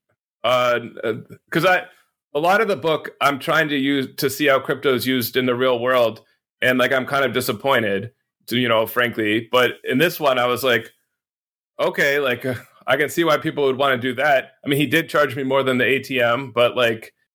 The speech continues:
uh, and I had to wait for a long time. Well, okay, I'm waiting there, uh, for, like,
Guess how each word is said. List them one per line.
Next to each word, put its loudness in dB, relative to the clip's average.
uh, 0
and 0
I 0
had 0
to 0
wait 0
for -2
a 2
long 2
time. 0
Well, 2
okay, -2
I'm 2
waiting 0
there, 2
uh, -2
for, 2
like, 2